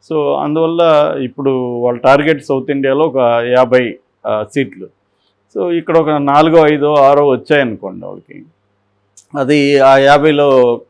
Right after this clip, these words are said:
కౌంట్ అవుతుంది కదా. కాబట్టి అది బీజేపీకి ఉండే అడ్వాంటేజ్. ఇక జనసేనకి ఏంటంటే, జనసేన కూడా పేరుకి ఆరు పర్సెంట్ ఓట్లు వచ్చాయి, కానీ వాళ్ళకు కూడా almost జీరోనే. అంటే ఒక్క సీటు కూడా రాలేదు. వచ్చిన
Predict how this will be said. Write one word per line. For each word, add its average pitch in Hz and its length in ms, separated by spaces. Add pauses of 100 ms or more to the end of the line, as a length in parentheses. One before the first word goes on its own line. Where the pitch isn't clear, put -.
(100)
కౌంట్ 139 260
అవుతుంది 120 380
కదా. 113 220 (440)
కాబట్టి 151 320
అది 139 200
బీజేపీకి 131 600
ఉండే 117 440 (120)
అడ్వాంటేజ్. 104 560 (460)
ఇక 143 80
జనసేనకి 160 720
ఏంటంటే, 156 540
జనసేన 156 460
కూడా 156 540
పేరుకి 147 520
ఆరు 143 180
పర్సెంట్ 135 460
ఓట్లు 131 260
వచ్చాయి, 120 280
కానీ 175 440
వాళ్ళకు 143 360
కూడా 143 480
almost 135 640
జీరోనే. 117 460 (640)
అంటే 117 560
ఒక్క 127 380
సీటు 131 300
కూడా 123 180
రాలేదు. 123 280
వచ్చిన 143 400